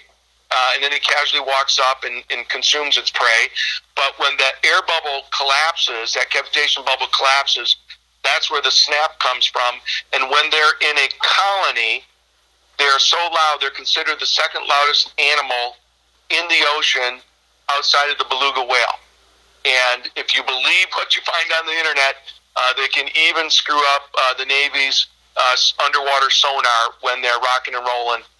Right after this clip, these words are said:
in a colony. So fact check me on all of that.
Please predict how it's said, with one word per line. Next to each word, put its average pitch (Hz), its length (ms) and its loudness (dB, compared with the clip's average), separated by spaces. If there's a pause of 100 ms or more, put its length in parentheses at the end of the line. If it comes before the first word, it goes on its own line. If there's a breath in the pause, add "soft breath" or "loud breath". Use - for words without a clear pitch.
(220)
in 123 120 0
a 117 60 2
colony. 113 560 0 (360 loud breath)
So 135 280 2 (320)
fact 175 320 0
check - 300 0
me 190 80 0
on 185 140 2
all 170 280 2
of 156 60 -6
that. 156 240 2